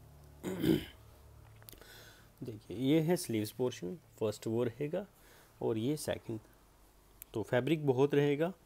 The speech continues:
बड़ी से बड़ी लेडी भी आराम से इसको बनवा सकते हैं। और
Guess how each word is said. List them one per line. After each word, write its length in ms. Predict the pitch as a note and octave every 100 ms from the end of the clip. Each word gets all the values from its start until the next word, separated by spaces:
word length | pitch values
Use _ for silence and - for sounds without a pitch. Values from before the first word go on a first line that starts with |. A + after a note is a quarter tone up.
| - _ -
बड़ी 240 | G2+ A2
से 100 | A#2 -
बड़ी 140 | A#2+
लेडी 260 | B2+ G#2+ A2
भी 120 | B2
आराम 240 | A#2 G2+ A2+
से 160 | -
इसको 180 | A#2+ A2
बनवा 280 | G#2 G2+ G#2+
सकते 320 | - - A2+
हैं। 160 | B2+ D#3+ - - - - -
और 340 | F#2+ G2 A2+